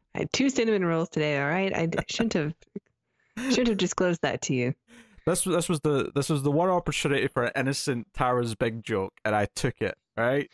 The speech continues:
Speaker 2: The, the softball came at me, uh, revved up the bat, and I took a swing.
Speaker 1: Right, I know I look good.
Speaker 2: <laughs> So yes, we're here today to talk about Honey, I Blew Up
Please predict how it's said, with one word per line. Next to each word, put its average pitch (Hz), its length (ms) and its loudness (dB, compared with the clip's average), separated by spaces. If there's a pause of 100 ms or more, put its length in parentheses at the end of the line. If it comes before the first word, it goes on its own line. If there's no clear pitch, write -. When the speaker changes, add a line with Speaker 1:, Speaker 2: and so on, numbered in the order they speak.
(140)
Speaker 2:
The, 123 80 0
the 113 100 -8
softball 165 680 0
came 185 240 -2
at 156 240 0
me, 147 300 2 (580)
uh, 92 340 2
revved 147 440 0
up 190 160 0
the 175 100 0
bat, 131 440 2 (400)
and 117 160 2
I 95 200 2
took - 220 -4
a 135 60 -4
swing. - 400 -6 (1120)
Speaker 1:
Right, 143 160 -2
I 175 80 0
know 160 120 0
I 131 120 0
look 135 160 -2
good. 139 260 -2 (800)
Speaker 2:
<laughs> - 100 -8 (1200)
So - 120 -2
yes, 147 300 0
we're 202 220 2
here 180 160 2
today 151 400 0
to - 140 -8
talk 139 240 -2
about 123 340 0
Honey, 147 240 2
I 127 160 2
Blew 123 300 0
Up - 100 -2